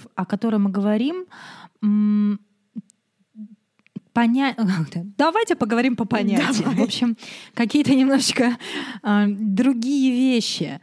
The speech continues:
Speaker 1: Когда ты в родах ждёшь не только, ну, как бы конечного продукта, да, <laughs> родов, цели рождения ребёнка,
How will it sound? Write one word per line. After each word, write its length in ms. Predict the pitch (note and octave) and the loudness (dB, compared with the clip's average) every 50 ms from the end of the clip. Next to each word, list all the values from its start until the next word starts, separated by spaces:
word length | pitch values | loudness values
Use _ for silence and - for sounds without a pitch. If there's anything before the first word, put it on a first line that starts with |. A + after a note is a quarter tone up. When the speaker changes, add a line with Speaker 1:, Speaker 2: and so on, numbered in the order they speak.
| - - - - - - | -16 -20 -20 -20 -14 -6
Speaker 1:
Когда 420 | - F#3+ F#3+ F3+ F#3+ F#3 A3 B3 | -2 0 0 0 2 0 0 0
ты 140 | B3 - A#3+ | 2 0 0
в 80 | G3+ A3 | 0 0
родах 400 | A#3 B3 B3+ B3+ B3 A3+ A3 G3 | 2 2 2 2 2 2 2 0
ждёшь 500 | G#3 G3 - A3+ A#3+ A#3+ A#3+ - - - | 0 -2 0 0 0 2 0 -2 -2 0
не 140 | G#3+ G#3+ G3+ | 0 0 0
только, 680 | - C4+ D4+ F4 F4+ F4+ - C#4 B3+ B3 A#3+ A#3+ A3+ - _ _ _ _ _ _ _ _ _ _ _ _ _ - - - - - - | 0 0 0 0 -2 0 0 0 2 2 2 0 -2 -6 _ _ _ _ _ _ _ _ _ _ _ _ _ -20 -20 -18 -12 -4 0
ну, 160 | A#3 A#3 G#3+ | 2 2 2
как 180 | - G3 F3+ D#3+ | 2 0 -2 -2
бы 80 | F3+ | -2
конечного 580 | - - A#3 A#3 A#3+ A#3+ A3 - - A3+ G3+ G3 | 0 2 2 2 2 2 0 0 0 0 0 0
продукта, 640 | - - A3 A3+ A3+ G#3 G#3+ F#3+ - - - F#3+ E3+ | 2 2 2 2 2 2 0 0 -2 -4 -4 -2 -2
да, 200 | E3+ F3+ G#3+ C4 | 0 0 0 0
<laughs> 120 | A#3 - | 0 0
родов, 380 | G#3+ G3 G3 F#3 F3+ E3 E3 - | 0 0 0 0 -2 -4 -6 -6
цели 460 | - - A#3 A3 G#3 F#3+ E3+ D#3+ E3 - - - - - | -2 2 2 4 4 2 0 -4 -8 -10 -14 -18 -10 -4
рождения 500 | G3+ G3 G3 F3+ F#3 G#3+ A3 G#3 G#3 G#3 | 0 0 0 2 0 0 2 2 2 2
ребёнка, 640 | G#3 G#3 G3+ A3+ A3 G3+ F3+ F3 E3+ - D#3+ C#3 | 0 0 0 0 0 0 -2 -4 -6 -8 -10 -10